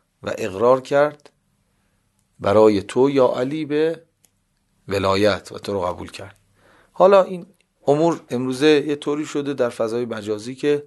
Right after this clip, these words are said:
هو می‌کنن، مسخره می‌کنن، ولی انسان به هیچ عنوان، یعنی سر سوزنی انسان نباید گوشش بدهکار باشه. اما مگه سنگ ایمان میاره؟ مگه سنگ نمیدونم اینا؟ با مگر، مگر، مگرها حقایق عوض نمیشه. گفته بود،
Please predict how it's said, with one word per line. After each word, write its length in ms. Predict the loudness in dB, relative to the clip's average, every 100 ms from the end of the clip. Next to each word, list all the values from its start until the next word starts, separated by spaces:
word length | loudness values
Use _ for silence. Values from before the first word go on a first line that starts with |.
| _ _ _
هو 260 | 6 6 6
می‌کنن، 420 | 0 -10 -8 -8
مسخره 500 | -10 -14 -12 -10 -10
می‌کنن، 360 | -10 -12 -12 -10
ولی 280 | -10 -10
انسان 360 | -12 -12 -10 -12
به 140 | -12
هیچ 340 | -14 -14 -14 -14
عنوان، 420 | -10 -4 -2 -2
یعنی 180 | -4 -8
سر 340 | -8 -6 -4
سوزنی 640 | -6 -8 -8 -2 -2 -2
انسان 340 | -6 -8 -8 -6
نباید 220 | -6 -6
گوشش 320 | -10 -10 -10
بدهکار 540 | -10 -10 -10 -8 -8 -8
باشه. 300 | -12 -18 -20 _ _ _ _ _
اما 140 | -6 -6
مگه 120 | -4
سنگ 480 | -4 -2 -2 -2 -8
ایمان 340 | -14 -2 0 0
میاره؟ 420 | -2 -6 -8 -10
مگه 200 | -14 -12
سنگ 360 | -8 -8 -8 -16 _ _ _ _ -12
نمیدونم 420 | -8 -6 -6 -6
اینا؟ 360 | -2 -2 -2 -8 _ _ 0
با 180 | 4
مگر، 540 | 4 4 0 0 -4 -4
مگر، 400 | -10 -6 -6 -6
مگرها 520 | -8 -8 -8 -8 -10
حقایق 460 | -8 -8 -4 -6 -6
عوض 320 | -6 -8 -8
نمیشه. 360 | -12 -12 -18 -20 _ _ _ _ _ _ _ _ _
گفته 300 | -12 -4 -2
بود، 200 | -2 -4